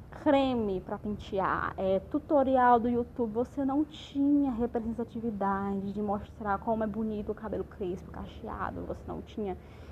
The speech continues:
Eu digo até pra minha mãe que eu sinto um pouco, assim, de inveja branca, se é que inveja branca existe.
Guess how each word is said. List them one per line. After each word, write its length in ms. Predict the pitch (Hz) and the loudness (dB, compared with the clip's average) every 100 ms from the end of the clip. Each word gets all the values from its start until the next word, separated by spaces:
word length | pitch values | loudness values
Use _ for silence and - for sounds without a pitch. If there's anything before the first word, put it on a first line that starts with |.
| - | -6
Eu 120 | 208 | -4
digo 140 | 208 208 | 0 0
até 200 | 208 226 | 0 -2
pra 140 | 247 | -2
minha 160 | 247 214 | -2 -2
mãe 320 | 202 208 220 | -2 -2 -4
que 100 | 226 | -6
eu 60 | 208 | -12
sinto 180 | - | -12
um 40 | 214 | -8
pouco, 240 | 226 226 | -8 -6
assim, 160 | - 233 | -6 -2
de 100 | 233 | 0
inveja 480 | 226 208 208 226 220 | 0 2 0 2 0
branca, 300 | 220 226 254 | 0 -2 -6
se 200 | - 330 | -4 -2
é 140 | 392 | -2
que 120 | 339 | 0
inveja 320 | 269 247 240 | 2 2 2
branca 300 | 226 226 220 | 0 -2 -4
existe. 640 | 254 208 202 - - - | -6 -6 -10 -10 -14 -14